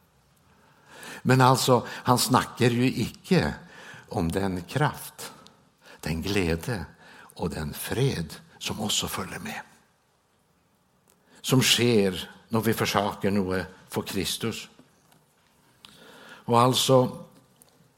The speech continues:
vi ska få lägga all smärta och alla ubesvarta vår för, inför Herrens ansikt. Den här smärtan, den har med sig ett speciellt löfte.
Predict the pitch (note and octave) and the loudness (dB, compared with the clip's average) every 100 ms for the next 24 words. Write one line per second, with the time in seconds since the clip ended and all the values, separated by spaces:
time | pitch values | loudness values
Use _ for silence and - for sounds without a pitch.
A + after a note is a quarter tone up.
0 | _ _ - B2 A2 A#2+ C3 A#2+ B2 G#2 | _ _ -8 -4 -2 0 0 2 2 2
1 | A#2 G#2+ A2 - A2+ D#2+ - - F#2+ F#2 | 0 0 -2 -2 -2 -2 -4 -8 -6 -2
2 | A#2 G2 G2+ F2 - _ _ _ - - | -2 -2 -4 -6 -14 _ _ _ -20 -20
3 | - - C#3 G2+ D2+ F2+ G#2 F#2+ F#2+ - | -18 -4 0 0 -2 -6 -2 -2 -2 -2
4 | G#2+ F#2 E2+ F2 E2+ G2 F2+ D2+ - - | -2 0 -2 -4 -4 -4 -4 -8 -14 -18
5 | - G2 F#2 G2+ F#2 E2+ E2+ G#2 F2 D2 | -10 -8 -4 -2 -2 -4 -6 -6 -6 -8
6 | - E2+ - - - _ _ _ _ _ | -10 -12 -14 -20 -20 _ _ _ _ _
7 | _ _ _ _ _ - _ - - - | _ _ _ _ _ -20 _ -20 -20 -20
8 | - - - C3 C3+ - D3 C3+ - - | -20 -6 2 4 4 4 4 4 0 -2
9 | E3 C3+ B2+ C3+ C#3 G#2 A2 - A#2+ - | 0 2 2 2 2 0 0 -2 -4 -4
10 | A#2+ G#2 G#2 A#2 C3+ - - - E3 | -4 -4 -6 -4 -4 -4 -8 -4 -4